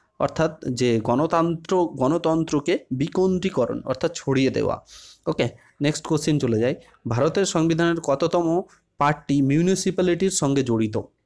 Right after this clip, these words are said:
মিউনিসিপ্যালিটির সঙ্গে জড়িত। অপশন এ পার্ট সেভেন, অপশন বি পার্ট এইট, অপশন বি পার্ট নাইন, অপশন ডি পার্ট নাইনের এ। তো সাঁইত্রিশের কারেক্ট অ্যান্সার হয়ে যাবে অপশন ডি, অর্থাৎ পার্ট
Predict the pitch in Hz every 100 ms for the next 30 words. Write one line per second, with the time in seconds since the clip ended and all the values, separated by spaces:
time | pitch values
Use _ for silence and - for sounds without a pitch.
0 | _ - 127 143 170 175 175 156 147 143
1 | 151 170 127 127 123 110 107 107 92 -
2 | - - - 120 - 147 143 - 143 143
3 | - 139 160 120 120 135 127 123 127 135
4 | 131 _ - - - 131 156 139 - 131
5 | 120 117 117 120 120 117 123 160 107 104
6 | - 123 117 123 - 110 113 143 - -
7 | _ - 113 107 110 123 165 165 123 110
8 | 113 - _ _ - 117 117 - 127 127
9 | 156 156 165 165 131 143 139 135 139 135
10 | 135 131 127 113 - 117 110 110 107 107
11 | - 135 _ - 123 113 117 135 -